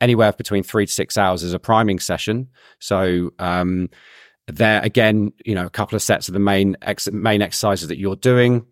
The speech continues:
Um, you, you may reduce the volume and, uh, maintain intensity. Um,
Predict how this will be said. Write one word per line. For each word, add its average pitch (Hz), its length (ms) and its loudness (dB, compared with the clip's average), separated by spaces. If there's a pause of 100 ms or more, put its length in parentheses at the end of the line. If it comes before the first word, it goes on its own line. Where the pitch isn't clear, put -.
(120)
Um, 90 600 -2
you, 98 260 -4
you 98 180 -2
may 104 240 2
reduce 104 340 -2
the 95 80 -8
volume 98 280 2
and, 92 240 -8
uh, 98 80 -6
maintain 98 460 0
intensity. 104 760 -2 (640)
Um, 92 600 -2